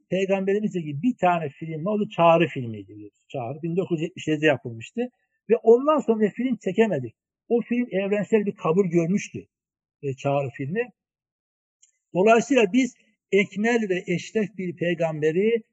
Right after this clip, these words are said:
insanlığa o filmlerle anlatmamız lazım. Bir şekilde sinemaya girmemiz lazım. Ha, temsil yapmayacağız. Temessül yapmayacağız ama temsil yapacağız. Şöyle bir şey, yani, e, o filmlerde,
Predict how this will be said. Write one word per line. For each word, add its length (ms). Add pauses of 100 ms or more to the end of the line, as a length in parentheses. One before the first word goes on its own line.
(260)
insanlığa 880
o 100
filmlerle 520 (120)
anlatmamız 840
lazım. 420
Bir 80
şekilde 440
sinemaya 540
girmemiz 520
lazım. 340 (220)
Ha, 240
temsil 360
yapmayacağız. 600 (480)
Temessül 520
yapmayacağız 500
ama 180
temsil 320
yapacağız. 400 (340)
Şöyle 300
bir 40
şey, 200
yani, 340 (500)
e, 40 (320)
o 120
filmlerde, 680